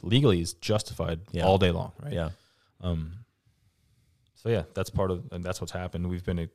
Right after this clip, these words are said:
Speaker 1: the people who are, who want to serve and want to protect and help their community or their citizens, um, our desire to do that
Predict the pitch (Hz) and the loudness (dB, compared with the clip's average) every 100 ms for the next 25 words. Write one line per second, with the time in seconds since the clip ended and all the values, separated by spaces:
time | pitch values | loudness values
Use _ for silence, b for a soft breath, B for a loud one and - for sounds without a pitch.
0 | _ _ 95 87 80 78 - _ _ _ | _ _ -4 -2 -4 -8 -18 _ _ _
1 | _ _ _ - 123 98 92 95 90 85 | _ _ _ -2 0 2 2 2 2 0
2 | - B B B B 95 87 87 95 95 | -2 B B B B -6 -2 6 6 6
3 | 78 - 87 85 80 82 82 - - - | 0 2 2 2 0 -2 -4 -8 -12 -10
4 | 80 87 82 - - - _ _ _ _ | -10 -10 -12 -12 -12 -16 _ _ _ _
5 | - - 92 87 98 82 - 85 87 85 | -10 -2 0 2 0 -2 -4 -6 -4 -4
6 | 82 85 85 85 80 _ _ _ _ _ | -6 -6 -6 -8 -10 _ _ _ _ _
7 | _ _ _ _ _ _ _ _ _ - | _ _ _ _ _ _ _ _ _ -4
8 | - 87 82 92 - b b b - 92 | -2 -2 -4 -8 -14 b b b -8 -6
9 | 80 80 - - _ _ _ _ _ _ | -4 -8 -14 -20 _ _ _ _ _ _
10 | _ _ _ _ _ _ - 90 90 87 | _ _ _ _ _ _ -4 0 2 4
11 | 80 92 85 80 | 2 -2 -4 -4